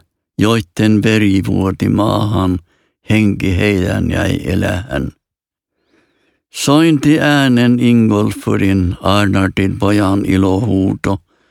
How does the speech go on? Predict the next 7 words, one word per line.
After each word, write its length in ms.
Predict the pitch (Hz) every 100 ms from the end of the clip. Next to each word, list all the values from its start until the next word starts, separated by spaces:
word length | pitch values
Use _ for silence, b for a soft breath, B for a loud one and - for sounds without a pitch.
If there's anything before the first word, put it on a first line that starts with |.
| _ _
tuoli 400 | 110 110 107 107 -
tolppiin 680 | 113 107 - - 101 95 90
löyttäessä, 1000 | 101 98 - _ 101 92 95 - - 92 - _ _ _ _ _ -
tarttui 800 | 117 113 - - 117 113 110 - _ _
korfiin 760 | - 113 117 - - 110 107 104
reisumiehen 1120 | 104 110 101 - 98 101 98 90 92 95 92 - _ _ -
löylylahden 1120 | 95 95 92 90 98 95 90 95 95 92 90